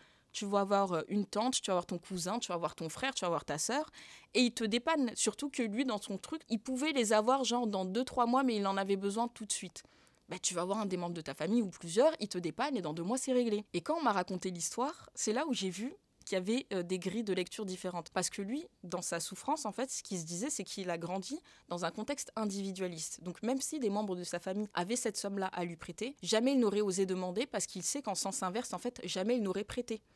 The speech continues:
C'est chacun pour soi. C'est vraiment chacun pour soi. Et dans son cercle familial, dans son entourage, c'est très mal vu d'avoir à demander de l'argent. Tandis que, euh, dans le cadre des deux autres, c'est presque une voie, euh, naturelle. C'est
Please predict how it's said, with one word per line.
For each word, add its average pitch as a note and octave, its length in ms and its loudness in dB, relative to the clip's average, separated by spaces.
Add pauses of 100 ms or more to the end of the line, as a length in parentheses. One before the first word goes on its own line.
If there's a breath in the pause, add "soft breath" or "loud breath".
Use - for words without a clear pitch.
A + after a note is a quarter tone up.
(100)
C'est - 180 -6
chacun B3 460 0 (100)
pour - 220 -6
soi. G3 220 -2 (120)
C'est - 100 -4
vraiment G3+ 200 2
chacun G3 240 -2
pour F3 160 -4
soi. C4+ 280 0
Et A#3+ 160 2
dans A3 200 0
son F#3 260 -4
cercle D#3 800 -4
familial, E3 560 -4
dans F3+ 80 -6
son D#3+ 200 -8
entourage, G3 360 -2
c'est - 180 -4
très C4 300 0
mal F3+ 180 4
vu F#3 300 -4
d'avoir G#3+ 320 2
à A3 60 4
demander G#3 360 0
de G#3 60 -4
l'argent. F#3+ 320 -2
Tandis F3+ 340 -2
que, D4 260 -4 (480 soft breath)
euh, F#3 100 0
dans F#3 120 0
le F#3 80 -2
cadre F#3 340 0
des E3+ 140 -4
deux E3 240 -4
autres, D4 220 -2
c'est - 200 -2
presque - 360 -4
une G#3 120 0
voie, A#3 380 2
euh, E3 480 0
naturelle. C#4 540 2
C'est A3 420 -2